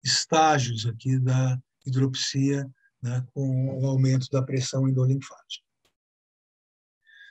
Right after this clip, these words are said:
Aqui nós vemos em um slide da, do Laboratório de Otopatologia da Universidade de Minnesota, onde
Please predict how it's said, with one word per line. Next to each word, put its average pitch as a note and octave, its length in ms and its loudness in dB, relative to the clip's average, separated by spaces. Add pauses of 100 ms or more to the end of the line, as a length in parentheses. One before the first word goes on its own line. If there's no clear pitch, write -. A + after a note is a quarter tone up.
(160)
Aqui C3+ 200 4
nós D#3+ 260 6
vemos D3 380 4
em C#3+ 160 4
um C3+ 180 4
slide C3+ 760 0
da, C3 680 2 (460)
do C3+ 140 -2
Laboratório C3+ 680 4
de C3 120 0
Otopatologia C3 1120 0
da A#2+ 100 -6
Universidade A#2+ 680 -6
de B2 60 -6
Minnesota, C3 720 0
onde B2+ 400 2